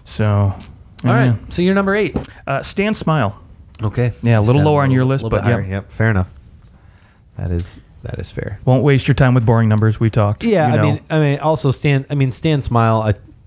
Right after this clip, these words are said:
Speaker 2: he was a, he was a pretty crucial part of that team when they were winning in the eighties.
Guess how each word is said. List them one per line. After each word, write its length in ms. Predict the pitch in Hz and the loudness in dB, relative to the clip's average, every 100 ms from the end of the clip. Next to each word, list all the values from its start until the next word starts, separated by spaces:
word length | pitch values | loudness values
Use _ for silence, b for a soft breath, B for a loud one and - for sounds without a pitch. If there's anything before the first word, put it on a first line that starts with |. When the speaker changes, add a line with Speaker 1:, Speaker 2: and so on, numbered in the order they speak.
| - - - - _ | -20 -20 -20 -20 _
Speaker 2:
he 220 | - 147 | -4 0
was 160 | 135 107 | 2 2
a, 180 | 104 104 | 2 2
he 140 | 113 | 2
was 260 | 117 95 - - - | 2 0 -8 -8 -2
a 40 | |
pretty 260 | - 98 85 - | 2 2 0 -2
crucial 380 | 107 90 90 78 - - - - - _ _ _ _ _ - _ - | 0 0 0 -4 -12 -20 -20 -20 -20 _ _ _ _ _ -20 _ -2
part 180 | 131 120 | 2 4
of 60 | 98 | 4
that 180 | 95 - | 2 2
team 200 | 107 92 | 0 2
when 120 | 87 | 0
they 100 | 87 | 0
were 280 | 87 87 95 - | 0 -2 -6 -10
winning 240 | 104 98 90 | -2 0 0
in 80 | 85 | -2
the 80 | |
eighties. 360 | 78 76 - | -4 -8 -12